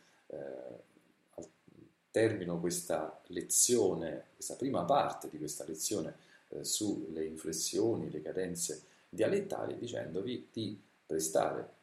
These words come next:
per prima cosa attenzione a come si pronuncia la E aperta rispetto alla E chiusa. Nella prossima lezione vi darò altre indicazioni su, eh, quali possono essere invece le, eh,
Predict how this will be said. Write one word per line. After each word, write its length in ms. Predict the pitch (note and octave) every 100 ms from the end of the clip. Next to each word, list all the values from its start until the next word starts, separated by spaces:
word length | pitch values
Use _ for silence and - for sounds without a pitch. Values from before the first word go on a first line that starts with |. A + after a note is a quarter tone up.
| _
per 160 | D#2 -
prima 240 | G2 A2+
cosa 260 | C#3 F2+ E2
attenzione 840 | - F3+ F3 - - A1 - - -
a 260 | - -
come 220 | - F#2+ D#2
si 100 | -
pronuncia 640 | A2+ D2 A#1+ A1+ - C2
la 200 | F#2+ F2
E 80 | G#2
aperta 640 | D3+ - - - - - - _ _
rispetto 560 | A2 A2 - - - -
alla 160 | C2+
E 160 | A1 A1 _
chiusa. 420 | - - G#1+ - - - - _ -
Nella 180 | C2+ C2
prossima 360 | A2+ - A2
lezione 440 | F#3+ A3 G#2+ F#2 E2+
vi 340 | G#2+ G2 - - _
darò 480 | A2 A2+ F2+ - -
altre 560 | C3 E2 - - C2+ -
indicazioni 840 | B2+ E3 G#3 A3+ - - - -
su, 380 | - A#2+ G#2+ - - _ -
eh, 180 | - D2
quali 240 | C#2+ G2+ F2+
possono 380 | G2 - - -
essere 500 | - - - - -
invece 680 | E2+ F2 F#2 - E2+ - -
le, 560 | E2 F2 F2+ E2+ - - -
eh, 360 | E2 D2 C#2